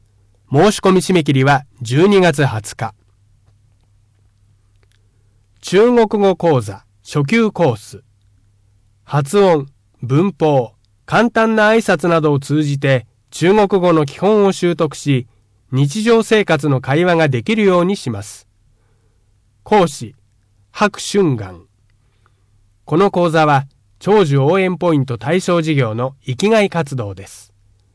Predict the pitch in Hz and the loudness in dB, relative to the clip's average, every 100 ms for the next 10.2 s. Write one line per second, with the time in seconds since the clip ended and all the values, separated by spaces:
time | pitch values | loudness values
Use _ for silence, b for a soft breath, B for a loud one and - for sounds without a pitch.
0 | _ _ _ - 160 208 202 185 156 151 | _ _ _ -6 -2 0 0 -2 0 0
1 | 143 127 - _ _ 147 175 240 196 165 | 2 0 -4 _ _ -2 2 2 2 0
2 | 139 135 160 202 196 170 160 147 147 151 | 0 -2 0 0 0 0 0 0 -2 0
3 | 156 143 143 - 131 - 220 208 185 180 | 2 0 -2 -10 -10 -2 0 0 -2 -4
4 | 180 110 101 98 - - _ _ _ _ | -4 -4 -8 -12 -16 -20 _ _ _ _
5 | _ _ _ _ _ _ _ _ _ - | _ _ _ _ _ _ _ _ _ -4
6 | 156 170 147 135 123 - _ _ _ _ | -2 -2 0 0 0 -6 _ _ _ _
7 | _ - 170 254 233 - 113 - _ - | _ -4 -2 0 -2 -2 -8 -12 _ -4
8 | 147 208 185 131 135 214 233 226 208 208 | 0 2 2 2 4 4 4 2 0 -2
9 | 147 151 147 139 151 175 170 147 - 120 | -2 -2 -2 -2 -6 -2 -2 -2 -6 -8
10 | 104 - | -10 -16